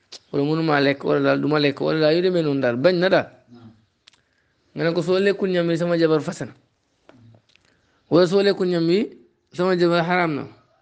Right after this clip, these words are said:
Wa qaala mu wal aaxaru keneen moom it mu ne alayhi war na ko at-talaaqu fase aw alayhi war na ko al-xaraamu jabaram xaraam laa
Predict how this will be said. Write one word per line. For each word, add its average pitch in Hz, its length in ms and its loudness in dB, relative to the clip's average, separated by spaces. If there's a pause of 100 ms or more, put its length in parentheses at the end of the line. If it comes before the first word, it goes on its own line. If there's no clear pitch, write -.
(760)
Wa 190 140 2
qaala 202 240 2
mu 196 160 -2
wal 196 80 -4
aaxaru 185 320 -2
keneen 165 300 -2
moom 190 160 0
it 190 60 -2
mu 190 120 0
ne 185 80 2
alayhi 190 320 4
war 185 140 2
na 180 140 0
ko 180 60 0
at-talaaqu 175 480 0
fase 170 220 2
aw 165 160 4
alayhi 170 240 2
war 170 160 0
na 165 140 -2
ko 156 80 -2 (240)
al-xaraamu 160 480 -4 (500)
jabaram 165 400 4
xaraam 156 240 2
laa 151 160 4